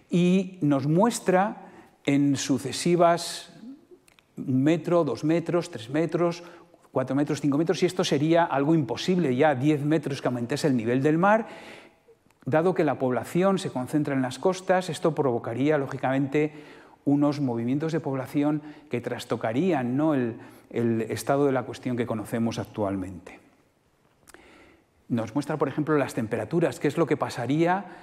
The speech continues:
o qué es lo que ha pas-, la temperatura en el año noventa, la temperatura en el año dos mil y la temperatura en el dos mil quince, ¿no?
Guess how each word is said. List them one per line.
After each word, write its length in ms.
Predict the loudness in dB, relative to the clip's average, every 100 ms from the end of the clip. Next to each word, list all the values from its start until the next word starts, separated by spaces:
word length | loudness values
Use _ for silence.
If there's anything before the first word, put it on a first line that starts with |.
| -18 -6
o 220 | -4 2
qué 80 | 2
es 100 | 4
lo 140 | 2
que 100 | 2
ha 80 | 0
pas-, 320 | -2 -4 -4
la 160 | -2 -2
temperatura 480 | -4 -4 -4 0 0
en 60 |
el 60 | 0
año 180 | -2 0
noventa, 520 | 0 0 0 2 2
la 100 | 0
temperatura 440 | -4 -8 -4 -2
en 40 | 0
el 80 | 0
año 120 | 0
dos 180 | -2 0
mil 360 | 0 0 -2 -10 -20 -20 _
y 80 | -8
la 80 | -8
temperatura 540 | -8 -8 -8 -4 -2
en 60 | 0
el 100 | -2
dos 180 | -2
mil 280 | 0 0 0
quince, 520 | 0 2 2 -2 -8
¿no? 200 | -6 -6